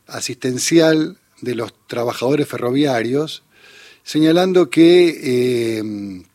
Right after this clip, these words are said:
eran como algo así como un ejemplo a imitar. Que, viniendo de Eva Perón, elogios a otros n-, no debería ser moneda corriente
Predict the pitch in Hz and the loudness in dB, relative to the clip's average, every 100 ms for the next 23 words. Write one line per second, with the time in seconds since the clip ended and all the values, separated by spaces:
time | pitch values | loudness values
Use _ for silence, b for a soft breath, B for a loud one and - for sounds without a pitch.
0 | _ _ _ _ _ - B B 151 147 | _ _ _ _ _ -20 B B -6 -4
1 | 139 127 139 135 - - 135 131 - 135 | -2 -2 -2 -2 -4 -2 -2 -2 -2 -2
2 | 127 113 110 - - - _ B B B | -2 -4 -6 -10 -16 -20 _ B B B
3 | B B - 180 131 - - 139 170 196 | B B 4 4 4 -8 -6 -2 0 0
4 | 190 180 160 165 170 160 165 175 175 165 | 0 2 4 4 2 2 2 4 2 -2
5 | - 131 143 160 156 147 - - 143 151 | -4 0 2 2 2 0 0 -4 0 0
6 | 151 160 151 - _ _ - 117 120 117 | 2 0 0 -4 _ _ -18 -16 -14 -16
7 | _ 120 127 123 120 120 120 110 127 110 | _ -8 -6 -4 -4 -4 -6 -6 -6 -6
8 | 107 113 107 117 120 143 120 101 135 | -6 -4 -4 -4 0 0 0 0 -2